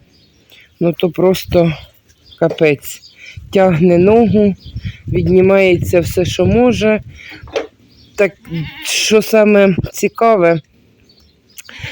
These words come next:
вже після уколу, вже й уколов, і порозминав все.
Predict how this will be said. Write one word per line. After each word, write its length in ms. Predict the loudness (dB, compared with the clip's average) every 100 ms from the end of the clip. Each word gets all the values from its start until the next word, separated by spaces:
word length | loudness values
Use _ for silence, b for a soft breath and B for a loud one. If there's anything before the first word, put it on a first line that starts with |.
| B -4
вже 180 | 0 0
після 520 | 2 2 2 2 2
уколу, 600 | 2 0 2 4 4 2
вже 220 | 2 4
й 40 | 4
уколов, 640 | 4 2 2 4 4 2
і 40 | 0
порозминав 840 | 2 2 2 0 0 0 0 -2
все. 520 | -6 -14 -6 -4 -4